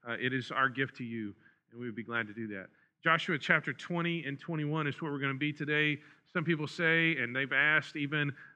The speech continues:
uh, you know, the, the storyline of Joshua really kinda hits the brakes. We're pushing pretty hard through some great stories, Jericho falling down and all that stuff.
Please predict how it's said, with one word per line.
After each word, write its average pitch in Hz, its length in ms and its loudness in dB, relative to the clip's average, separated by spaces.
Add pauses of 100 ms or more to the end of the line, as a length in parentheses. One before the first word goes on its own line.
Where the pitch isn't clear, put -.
uh, 120 180 -2 (640)
you 147 100 -8
know, 117 160 -6
the, 120 180 -4 (120)
the 131 80 -8
storyline 165 560 4
of 127 80 0
Joshua 151 520 6 (320)
really 151 240 2
kinda 156 240 6
hits 170 300 2
the 147 80 -2
brakes. 147 400 6
We're 143 100 -4
pushing 170 360 2
pretty 170 240 0
hard 170 360 6
through 156 120 0
some 139 160 -2
great 156 240 6
stories, 170 560 2
Jericho 160 480 0
falling 156 400 -4
down 151 260 2
and 135 80 0
all 151 140 -2
that 156 180 0
stuff. 156 200 -2